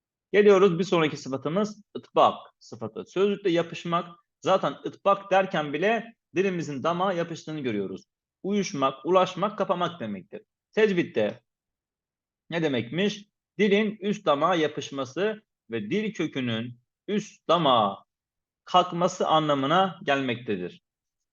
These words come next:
Bu istila sıfatından daha mübalağalıdır. Bakın, istilada evet dil yukarı kalkıyordu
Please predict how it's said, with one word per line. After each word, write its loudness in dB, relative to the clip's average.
Bu 4
istila 4
sıfatından -2
daha -2
mübalağalıdır. -2
Bakın, -8
istilada 4
evet 2
dil 2
yukarı -2
kalkıyordu 0